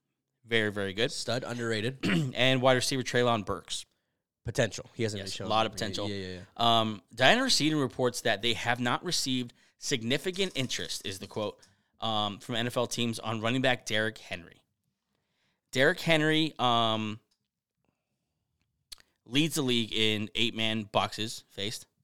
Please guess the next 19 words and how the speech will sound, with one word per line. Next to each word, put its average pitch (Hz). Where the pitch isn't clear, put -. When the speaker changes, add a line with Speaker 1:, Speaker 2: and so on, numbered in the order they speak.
Speaker 2:
<laughs> -
Of -
course. -
Speaker 1:
Uh, 202
<laughs> -
yeah. 151
Speaker 2:
Poor 104
guy. 104
Speaker 1:
Um, 87
and 120
obviously, 117
with 117
that 110
O-line, 104
he 101
does 98
not 107
get 101
much, 98